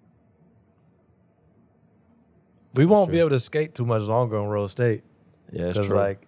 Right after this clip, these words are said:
Speaker 2: That's
Speaker 1: you go
Speaker 2: true.
Speaker 1: to U C O, I go to O S U. It's not going.
Speaker 2: Yeah. We gonna make something work.
Speaker 1: Yeah, we can figure something out.
Speaker 2: But, um, I know, I know we could probably get it up there at the, um, not at the Capitol,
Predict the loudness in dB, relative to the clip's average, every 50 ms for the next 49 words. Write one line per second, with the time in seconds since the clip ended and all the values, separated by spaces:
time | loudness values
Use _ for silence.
0 | _ _ _ -4 0 2 4 4 4 2 2 -2 -4 -6 -6 -4 -2 2 4 4
1 | 4 2 2 0 0 0 0 -2 -2 -4 -4 -2 0 0 0 -2 -4 -10 -12 -12
2 | -10 -4 -2 0 0 0 -2 -2 -2 -2 -2 -4 -8 -12 _ _ _ _ _ _
3 | _ _ -20 -20 -18 -16 -14 -14 -14 -16 -18 -18 -20 -20 -20 -20 -20 -20 -20 -20
4 | -20 -20 -20 -20 -20 -20 -20 -20 -20 -20 -20 -20 -20 -20 -20 -20 -14 -10 -4 -2
5 | -2 0 -2 -2 -4 -2 -4 -4 -2 -2 -2 -2 -2 -2 -6 _ _ _ _ -4
6 | -2 0 0 0 -2 -4 -6 -8 -10 -10 -10 -8 -8 -8 -8 -6 -6 -6 -8 -8
7 | -12 _ _ _ _ _ _ 0 2 4 4 2 2 0 -2 -2 -4 -6 -6 -2
8 | 0 0 2 2 0 0 -2 -6 -8 -12 _ _ _ -6 -6 -4 -4 -2 -2 -2
9 | -2 -2 -4 -4 -4 -6 -4 -2 -2 -2 -2 -2 -4 -6 -2 -2 -2 0 -2 -4
10 | -2 0 0 0 0 0 -2 -4 -6 -4 -4 -2 -2 -2 0 0 0 -2 -2 -4
11 | -8 -6 -4 -4 -4 -4 -6 -12 -8 -4 -4 -4 -4 -6 -12 -18 -18 -18 -20